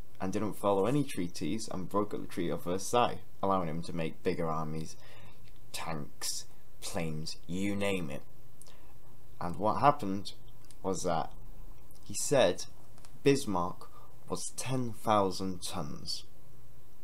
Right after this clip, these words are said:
which was, I think, the limit of the Treaty of Versailles. However,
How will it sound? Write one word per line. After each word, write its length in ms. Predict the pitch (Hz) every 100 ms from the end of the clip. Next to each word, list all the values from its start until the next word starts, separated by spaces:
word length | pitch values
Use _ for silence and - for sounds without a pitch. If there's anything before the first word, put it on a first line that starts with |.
| - - - - - - - - - -
which 300 | 101 - -
was, 380 | 95 90 - -
I 60 | 90
think, 240 | - 87
the 60 | 90
limit 340 | 92 80 -
of 100 | 78
the 60 | -
Treaty 240 | - 67
of 80 | 85
Versailles. 480 | - 170 - 98 - - - -
However, 580 | - 107 135 113 85